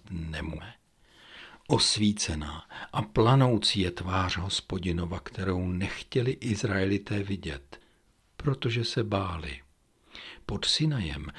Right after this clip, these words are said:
plným světelných a zvukových efektů, Izrael couval.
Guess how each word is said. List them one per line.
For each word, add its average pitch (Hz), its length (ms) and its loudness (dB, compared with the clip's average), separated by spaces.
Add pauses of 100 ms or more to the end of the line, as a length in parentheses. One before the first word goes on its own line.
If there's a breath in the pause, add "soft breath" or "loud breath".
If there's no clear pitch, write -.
(160 loud breath)
plným 113 440 2
světelných 120 880 2
a 113 120 -6
zvukových 107 800 -2 (160)
efektů, 113 840 0 (300 loud breath)
Izrael 95 640 0
couval. - 680 -2